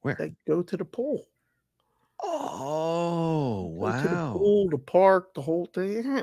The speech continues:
Speaker 2: believe me, it's just, it's just the whole activities. It's just, it's just a lot of things to do.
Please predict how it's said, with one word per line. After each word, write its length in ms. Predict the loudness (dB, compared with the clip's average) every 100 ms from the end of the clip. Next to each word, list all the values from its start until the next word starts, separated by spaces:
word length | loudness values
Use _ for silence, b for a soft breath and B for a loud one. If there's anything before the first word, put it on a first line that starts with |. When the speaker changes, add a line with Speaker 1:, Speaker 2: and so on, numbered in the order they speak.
| -4
Speaker 2:
believe 400 | -4 2 2 2
me, 260 | -2 -4 -10 _ _ _
it's 160 | -12 -12
just, 200 | -8 -6
it's 160 | -6
just 140 | -8 -14 _ -6
the 100 | -4
whole 280 | 0 2 2
activities. 680 | 2 -2 -4 -6 -12 -16
It's 100 | -14
just, 40 | -12
it's 200 | -14 -16
just 220 | -16 -8
a 40 |
lot 120 | -8
of 80 | -6
things 220 | -6 -6
to 100 | -6
do. 280 | -6 -6 -6